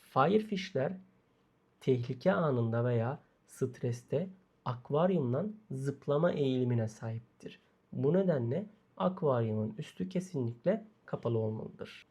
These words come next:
Utangaç oldukları için yem rekabetinde zorlanabilirler. Yeterli besin aldıklarından emin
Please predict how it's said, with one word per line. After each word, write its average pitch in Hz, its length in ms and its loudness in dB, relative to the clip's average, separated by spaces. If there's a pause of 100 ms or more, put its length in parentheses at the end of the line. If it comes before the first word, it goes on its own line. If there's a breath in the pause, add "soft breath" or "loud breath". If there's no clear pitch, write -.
(100)
Utangaç 139 540 0
oldukları 214 460 4
için 196 460 -2 (260 loud breath)
yem 151 280 2
rekabetinde 151 920 0 (160)
zorlanabilirler. 123 1080 0 (480 soft breath)
Yeterli 135 540 0
besin 190 340 -4
aldıklarından 127 880 0 (460)
emin 160 480 0